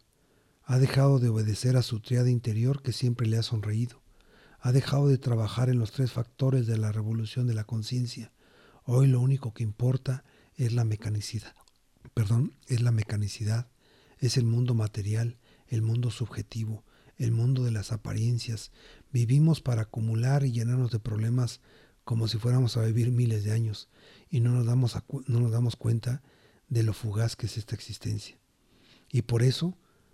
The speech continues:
vamos camino al abismo del cual nos hablan las profecías, las de un ser con facultades asombrosas, proféticas, como fue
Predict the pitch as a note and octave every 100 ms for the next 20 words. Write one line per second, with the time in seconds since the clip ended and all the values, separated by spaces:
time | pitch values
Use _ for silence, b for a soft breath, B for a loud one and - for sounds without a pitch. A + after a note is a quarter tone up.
0 | _ B2+ D3+ C#3+ - B2 C3+ C3 A2 G#2+
1 | B2+ C3 G#2+ - B B B - A2+ -
2 | B2+ B2 - A#2+ B2 A#2 G#2 - G#2+ -
3 | G2 - A2+ G2+ - _ b b b b
4 | b - B2+ C#3 B2 B2 C3 C3 b b
5 | b b - - _ - _ _ _ _
6 | - _ C3 B2 - B2 C3+ - G#2+ G#2+
7 | - G#2+ - A#2 A2 G#2 - _ b b
8 | b B2+ A2 A#2 G#2+ A#2+ B2 A#2+ - -
9 | G#2 A2+ A#2+ B2+ - A#2 A2 - b b
10 | b b - A2+ A2 G2+ - A#2+ A#2+ A#2+